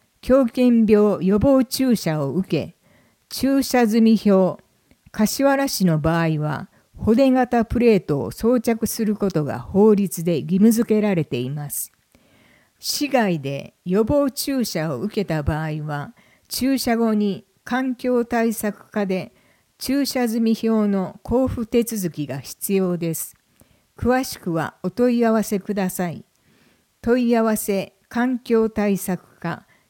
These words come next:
電話零七二九七二の一五三四。市内の指定動物病院、費用や診察時間などは各医院まで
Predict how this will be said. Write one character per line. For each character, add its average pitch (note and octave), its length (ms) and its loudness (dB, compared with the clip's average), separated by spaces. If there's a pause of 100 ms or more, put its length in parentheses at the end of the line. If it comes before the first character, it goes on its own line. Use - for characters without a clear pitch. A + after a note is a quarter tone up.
(100)
電 F#3+ 320 0
話 E3 260 -4 (120)
零 A#3 280 2
七 G3+ 340 0
二 D3+ 320 -8 (340)
九 C#4 300 -4
七 A#3 340 0
二 E3+ 160 -2
の D3+ 220 -6
一 G#3+ 280 -6
五 G3+ 240 2
三 F3 440 -2
四。 D#3 240 -6 (1300)
市 - 320 -6
内 A#3+ 240 2
の E3 120 -2
指 D#3 120 -4 (100)
定 B3 240 2
動 A#3 280 4
物 G3+ 360 0
病 F3 340 2
院、 C#3+ 300 -12 (460)
費 C4 200 -2
用 F#3 280 4
や D3 360 -6
診 B3+ 380 -4
察 A#3 340 -4
時 A3 160 -6
間 F3+ 340 -2
な D#3 120 -6
ど D3 140 -4
は A2 240 -8 (320)
各 A#3+ 380 -4
医 B3+ 200 -2
院 G#3 140 2
ま D3+ 160 -4
で C#3 260 -10